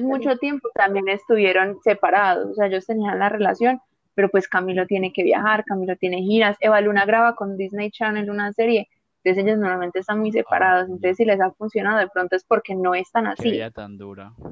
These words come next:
Speaker 3: los que les toca a esos pobres muchachos. <laughs> Qué vida tan dura, se, se, se separaron porque, ay, tengo que grabar con Disney Channel, le tengo que ir a hacer una gira.
Speaker 1: No, pero así es la gente. Yo tengo un amigo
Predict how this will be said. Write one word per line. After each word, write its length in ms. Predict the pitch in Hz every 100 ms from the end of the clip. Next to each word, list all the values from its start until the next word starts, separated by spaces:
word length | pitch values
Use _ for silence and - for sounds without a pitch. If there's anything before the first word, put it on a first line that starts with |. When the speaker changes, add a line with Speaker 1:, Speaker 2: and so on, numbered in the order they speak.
| 127
Speaker 3:
los 100 | 107
que 120 | _ 101
les 120 | 95
toca 240 | 104 _
a 40 | 98
esos 120 | 101
pobres 300 | _ - -
muchachos. 340 | 101 _ 202
<laughs> 2250 | - - - - _ - _ 285 - _ _ - - _ _ - - _ - _ 285 - 330
Qué 200 | - 113
vida 280 | 123 127 123
tan 240 | 120 104 101
dura, 260 | 107 101 104
se, 160 | 110
se, 260 | 104 - 110
se 320 | - - 120
separaron 680 | 120 110 117 113 135 147 143
porque, 160 | 131 698 784 740
ay, 140 | 1077 1077
tengo 120 | 1077
que 180 | 1077 1077
grabar 160 | 1077 -
con 120 | -
Disney 300 | - 131 135
Channel, 400 | 131 143 143 139
le 80 | 120
tengo 220 | 113 123
que 100 | 123
ir 40 | 131
a 20 |
hacer 160 | 123 123
una 180 | 123 123
gira. 420 | 131 139 139 131 127 - _ _ _ _ _ _ - - - -
Speaker 1:
No, 240 | 220 220 233
pero 200 | 262 -
así 180 | 226
es 140 | 254 220
la 160 | 214
gente. 680 | 247 262 240 208 202 196 196
Yo 160 | 240 240
tengo 240 | 262 285
un 80 | 302
amigo 680 | 302 294 285 269 269 285